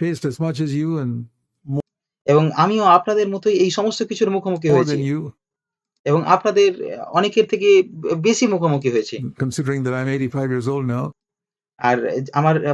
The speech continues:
Speaker 2: পঁচাশি বছর ব-, বয়স হয়েছে, তাই আমি, আমার মনে হয় আমি আপনাদের অ-, অনেকের থেকে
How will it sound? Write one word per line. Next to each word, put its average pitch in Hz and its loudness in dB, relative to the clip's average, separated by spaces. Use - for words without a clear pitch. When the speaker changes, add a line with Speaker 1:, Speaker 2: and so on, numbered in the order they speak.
Speaker 2:
পঁচাশি 185 2
বছর 180 2
ব-, 139 -2
বয়স 175 6
হয়েছে, 175 4
তাই 165 4
আমি, 175 0
আমার 185 2
মনে 180 0
হয় 180 2
আমি 175 0
আপনাদের 165 0
অ-, - -6
অনেকের 185 0
থেকে 185 0